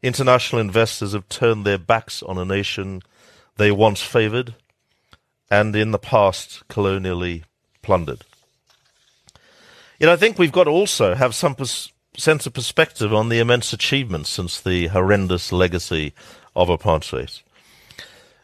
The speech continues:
South Africa, a few years ago, in two thousand twelve, was still ranked thirty-fifth in the World Bank's Ease of Doing Business Index, ahead of Spain and Italy.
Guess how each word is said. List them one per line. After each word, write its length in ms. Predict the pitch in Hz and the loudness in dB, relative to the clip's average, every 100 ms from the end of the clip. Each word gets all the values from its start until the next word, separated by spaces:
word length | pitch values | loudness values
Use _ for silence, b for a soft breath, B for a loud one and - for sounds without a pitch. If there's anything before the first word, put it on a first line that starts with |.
| B _ | B _
South 300 | - 143 139 | 4 4 6
Africa, 380 | 151 151 147 | 2 -2 0
a 80 | 131 | 0
few 160 | 123 151 | 0 0
years 280 | 139 131 123 | 2 2 0
ago, 360 | 123 135 143 | 0 2 2
in 80 | 131 | -2
two 180 | - 131 | -4 -4
thousand 400 | 127 120 127 117 | -2 -2 -2 -8
twelve, 320 | - 123 120 | 0 2 4
was 100 | 117 | 0
still 280 | - 147 131 | -4 -2 2
ranked 260 | 127 127 - | 2 2 -2
thirty-fifth 840 | 135 127 123 - 139 123 - - b b b b | -2 0 -2 -2 -2 -2 -8 -20 b b b b
in 160 | 104 | -4
the 80 | 113 | 0
World 320 | 113 120 110 | 4 6 6
Bank's 380 | 92 117 113 - | 2 0 -2 -8
Ease 260 | - 120 107 | -4 -4 -4
of 100 | 98 | -2
Doing 280 | 113 113 | 0 0
Business 380 | 101 123 135 120 | -2 -4 -2 -4
Index, 440 | 123 120 127 - - | -6 -2 -2 -2 -6
ahead 240 | 113 123 | 0 2
of 100 | 113 | 0
Spain 300 | - 131 123 | -2 0 2
and 160 | 120 135 | 0 -2
Italy. 300 | - 73 | -6 -8